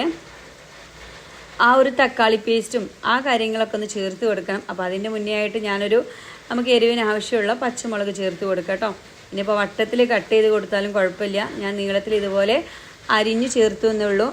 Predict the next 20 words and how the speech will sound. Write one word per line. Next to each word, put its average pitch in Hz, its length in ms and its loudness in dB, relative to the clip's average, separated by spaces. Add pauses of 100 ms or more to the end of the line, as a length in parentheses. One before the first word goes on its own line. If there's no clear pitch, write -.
(120)
ഇവിടെ 202 180 2
നിന്ന് 208 220 -6
നല്ല 190 300 -2 (100)
മഴയാണ്. 196 420 0 (600)
അപ്പോൾ, 196 200 2 (280)
ആ, - 20 4 (280)
ന-, 190 240 2
ഞാൻ 202 180 0
വോയിസ് 208 340 0
കൊടുക്കുന്ന 220 280 2 (100)
സമയത്ത് 202 420 0
നിങ്ങൾക്ക് 208 300 -4
കേൾക്കുന്നുണ്ടോ 233 520 2
എന്ന് 226 160 2
അറിയില്ല. 185 280 0 (1400)
അങ്ങനെ 262 240 2
ഇതാ 262 200 6
നമ്മൾ 226 220 2 (100)
ഈ - 20 4 (100)
കുക്കറിലോട്ട് 202 680 0